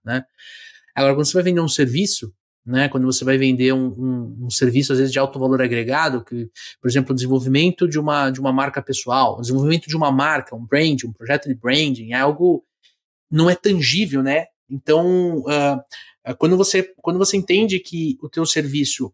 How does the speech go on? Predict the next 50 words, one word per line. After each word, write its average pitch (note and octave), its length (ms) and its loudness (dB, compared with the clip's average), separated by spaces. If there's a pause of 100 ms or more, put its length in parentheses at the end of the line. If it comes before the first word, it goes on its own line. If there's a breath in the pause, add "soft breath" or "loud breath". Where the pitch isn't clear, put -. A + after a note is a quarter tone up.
(120)
ele D3 160 0
é D#3 40 4
impactado D#3 560 -2
pelas C#3+ 220 -2
pessoas E3 360 -2
que - 80 -6
estão C#3+ 240 0
em C3 100 4
volta, C#3+ 500 0 (220)
e C3 80 2
aí C3 140 4
trazendo, C#3 600 0 (300)
aí B2+ 220 2 (120)
falando C#3 340 0
para D3+ 200 2
o D3+ 40 2
gestor, C3 560 0 (120)
né? D3 200 0 (460 loud breath)
Pô, D3+ 240 0
quando D3+ 160 0
o G3 60 4
gestor G3 320 0
entende D#3 580 -2 (100)
que C3+ 100 0
a C#3 40 4
equipe F3 400 0
é E3+ 40 4
formada D3+ 420 2
de C#3 140 -4
pessoas C#3 520 0
e C3+ 60 -6
que C#3+ 140 -6
cada G#3+ 360 2
pessoa, E3 520 2
na C#3 100 -2
sua F3+ 260 2
marca F3 360 0
pessoal, E3 360 0
na C#3 120 -2
sua F3 200 0
forma F#3 360 2
de E3+ 120 -4
interagir, E3 440 2
na C#3 120 0
forma F3+ 320 0
de F3 140 -6
comunicar E3 540 -2
com F3 160 -4
o E3+ 60 -6
cliente D3 460 0